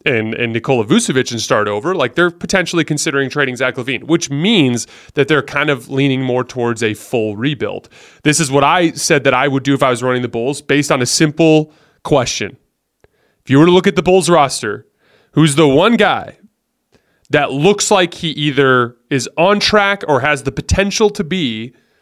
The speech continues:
a bona fide superstar that could win a championship? Who on the roster? There's nobody. Like, I really like Zach LaVine. He's a good player.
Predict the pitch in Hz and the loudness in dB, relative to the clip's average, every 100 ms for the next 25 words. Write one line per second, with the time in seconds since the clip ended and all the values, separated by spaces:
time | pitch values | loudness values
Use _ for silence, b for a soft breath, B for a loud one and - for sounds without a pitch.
0 | _ _ _ - 143 120 - 175 208 214 | _ _ _ -4 -2 -2 2 4 4 2
1 | 190 180 - 175 160 143 156 139 135 127 | 0 0 -4 -8 -8 -2 2 4 4 2
2 | 131 - 127 131 113 123 110 - 87 - | 0 0 0 0 0 -4 -4 -12 -8 -2
3 | 214 - _ - 131 139 156 147 - - | -2 -2 _ 0 2 2 2 -2 -10 -20
4 | _ _ _ _ - 196 285 165 107 - | _ _ _ _ -10 -4 -2 -2 -6 -10
5 | _ _ _ - 123 113 127 120 147 160 | _ _ _ -6 -2 0 0 2 2 4
6 | 131 185 - 107 107 104 110 147 107 98 | 2 -2 -4 -6 -6 -10 -8 -8 -8 -4
7 | 131 127 131 165 110 110 | -4 -2 -2 0 -2 -6